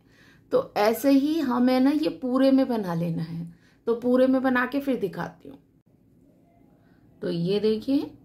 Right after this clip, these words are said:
हमने ये ना पूरे में बना लिया है, ये देखिए। अब हमें क्या करना है,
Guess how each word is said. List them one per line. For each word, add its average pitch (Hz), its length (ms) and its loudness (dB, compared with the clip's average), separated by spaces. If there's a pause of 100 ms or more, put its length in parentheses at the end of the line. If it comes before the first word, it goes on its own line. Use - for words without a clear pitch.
(260)
हमने 220 280 0
ये 233 280 -2
ना 262 140 2 (160)
पूरे 220 300 4
में 220 180 0
बना 220 260 -4
लिया 226 280 -4
है, 330 220 -12 (380)
ये 214 80 -10
देखिए। 220 380 -4 (560)
अब 233 160 -2
हमें 269 320 2
क्या 247 180 -4
करना 233 300 -6
है, 262 180 0